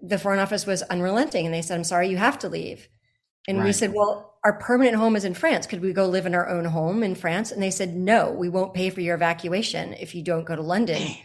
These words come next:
Speaker 1: And we said, "But we don't have anywhere to live there." And anyway, what ended up happening is we found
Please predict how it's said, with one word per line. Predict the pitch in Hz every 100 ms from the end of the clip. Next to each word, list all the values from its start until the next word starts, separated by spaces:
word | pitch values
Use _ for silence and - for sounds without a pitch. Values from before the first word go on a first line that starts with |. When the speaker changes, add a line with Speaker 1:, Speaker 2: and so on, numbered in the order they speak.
| - _ _ _ _ _ _ -
Speaker 1:
And | 226
we | 247
said, | 277
"But | 254
we | 233
don't | 240
have | 240
anywhere | 240 226 226
to |
live | 214 226 320 214
there." | 160 151 - - -
And | 202 196 - _ _ _ _ _
anyway, | 240 269 175
what | 180 208
ended | 247 214
up | 185
happening | 196 202 156
is | 165 175
we | 175
found | 202 196 202 196